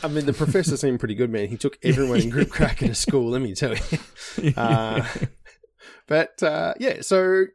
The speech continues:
Speaker 1: Tanker is, uh, been, been a part of the Beans community for a long time now,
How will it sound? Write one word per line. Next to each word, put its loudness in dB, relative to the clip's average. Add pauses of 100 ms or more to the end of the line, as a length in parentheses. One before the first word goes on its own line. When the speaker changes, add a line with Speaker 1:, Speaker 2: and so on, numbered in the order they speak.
(160)
Speaker 1:
Tanker -2 (280)
is, 0
uh, 0 (520)
been, -6
been -2
a -4
part -6
of -10
the -20
Beans -8
community -6
for -10
a -6
long -6
time -10
now, -12